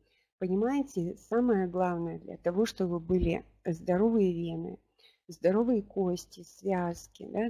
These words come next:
должны быть здоровые мышцы. Тут вот, ну, никак. И если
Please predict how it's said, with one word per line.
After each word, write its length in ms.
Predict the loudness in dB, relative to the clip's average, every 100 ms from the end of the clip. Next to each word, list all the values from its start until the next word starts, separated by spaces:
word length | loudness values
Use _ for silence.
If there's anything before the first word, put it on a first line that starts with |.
| -4
должны 320 | -6 -4 -2
быть 200 | 0 -2
здоровые 480 | -6 -6 -4 -4 -4
мышцы. 520 | -6 -8 -12 -14 -20 _ -10
Тут 240 | -8 -6
вот, 200 | -4 -6 -6 _ _ -6
ну, 160 | 0 2
никак. 760 | 2 0 2 4 4 0 -10 _ _ _ _ _ _ _ _
И 80 | -4
если 640 | 4 6 6 4 -4 -4